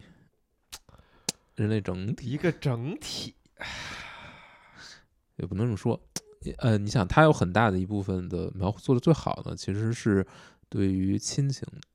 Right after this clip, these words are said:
Speaker 1: 尤其是和父母之间那种关系。你说，呃，The Boss 其实相当于一个女，就母亲的这种形象，然后，呃，D-，呃，Death Stranding 其实更多的是一个父亲的形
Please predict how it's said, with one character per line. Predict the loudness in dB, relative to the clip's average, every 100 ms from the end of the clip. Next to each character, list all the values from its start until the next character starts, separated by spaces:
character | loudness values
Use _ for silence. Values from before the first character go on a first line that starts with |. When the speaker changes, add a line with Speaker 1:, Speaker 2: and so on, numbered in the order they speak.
| -20 _ _
Speaker 1:
尤 | 0
其 | 0 0
是 | 0 0 0 -2
和 | -4 -6
父 | -2 -4
母 | -4 -8 _ -20 -12
之 | -4
间 | -2 -2
那 |
种 | -6 -8
关 | -8 -6
系。 | -8 -14 _ _ _ _ -20 -20 -6
你 | -4
说， | 4 8 8 6
呃， | 4 2
The | 4
Boss | 4 4 0 -4
其 | -2
实 | 0
相 | 0 -2
当 | 0 0
于 |
一 |
个 | -2 -4 -8 -6
女， | -6 -6 _ _ -6
就 | -2
母 | -2 -4
亲 | -2 0
的 | 0
这 | -2
种 | -8
形 | -10 -10
象， | -10 -10 -12 -20 -20 -20 _
然 | -2 2
后， | 4 4 4 2 -2 -4
呃， | -4 -4 -6 -4
D-， | 2
呃， | 2 0 -2 -2 -2 -4 -8 -16 -4
Death | 0 0
Stranding | 0 0 2 -2
其 | -2
实 | -2
更 | -2 -2
多 | 0 0
的 |
是 | 0 0
一 |
个 | -2
父 | 2 2
亲 | 0
的 | -8
形 | -12